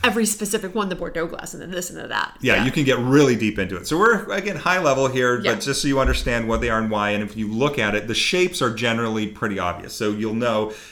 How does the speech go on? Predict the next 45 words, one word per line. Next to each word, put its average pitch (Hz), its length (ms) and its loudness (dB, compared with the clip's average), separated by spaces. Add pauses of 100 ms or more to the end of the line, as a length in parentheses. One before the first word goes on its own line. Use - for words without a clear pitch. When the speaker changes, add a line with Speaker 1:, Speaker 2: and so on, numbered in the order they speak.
(100)
Speaker 2:
it 113 200 -2
may 120 120 2
be 110 120 -2
one 113 200 0
of 101 160 -2
ten 151 540 0
varieties 120 600 2
of 104 120 -4
red 104 140 0
glasses, 98 400 -4
but 104 200 -4
it's - 180 -8 (140)
a 120 80 0
red 98 280 2
glass, - 420 -8
right? - 80 -16
Speaker 1:
Totally. 180 320 -4 (420)
Speaker 2:
Um, 104 300 2 (180)
so - 140 0
your 120 160 2
port 180 500 2
or 131 80 2
desserts, 123 880 -2
uh, 110 160 0
they're 110 160 0
generally 107 400 0
smaller, 110 960 0 (220)
uh, 104 160 0
to 104 160 -8
direct 113 340 0
the 123 80 -2
wine 110 280 0
to 107 100 -8
the 104 60 -4
back 104 420 -8
of 107 100 -6
your 107 80 -4
mouth 104 400 -4
so 113 140 -10
the 101 80 -8
sweetness 104 500 -8
doesn't 101 340 -8
overwhelm. 104 800 -6 (520)
Um, 107 460 2
Speaker 1:
Ooh. - 140 -6